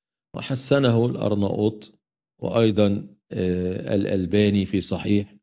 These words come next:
في صحيح الجامع، في صحيح الجامع. ومعناه: "لا وتران في ليلة"، أي لا تصلي وترين في ليلة واحدة،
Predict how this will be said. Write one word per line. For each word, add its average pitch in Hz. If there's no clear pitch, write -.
في 98
صحيح 117
الجامع، 85
في 101
صحيح 110
الجامع. 101
ومعناه: 139
"لا 151
وتران 139
في 113
ليلة"، 131
أي 170
لا 147
تصلي 131
وترين 117
في 101
ليلة 117
واحدة، 156